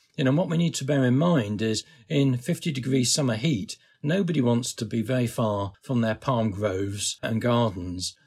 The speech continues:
So you tend to get more regularly spaced out, smaller scale village settlements as the norm. And the larger settlements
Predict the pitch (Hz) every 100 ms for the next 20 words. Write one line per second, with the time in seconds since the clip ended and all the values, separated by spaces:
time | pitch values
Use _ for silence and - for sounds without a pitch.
0 | _ - - 151 143 139 135 135 135 160
1 | 165 147 117 104 - - 139 120 135 139
2 | 135 120 156 143 104 92 98 - 127 107
3 | 95 120 107 104 113 - - _ - -
4 | 139 139 123 - 117 104 101 120 117 -
5 | 120 104 107 104 113 117 101 107 110 113
6 | 98 95 92 _ _ _ - 120 120 127
7 | 151 170 123 104 107 90 98 101 110 -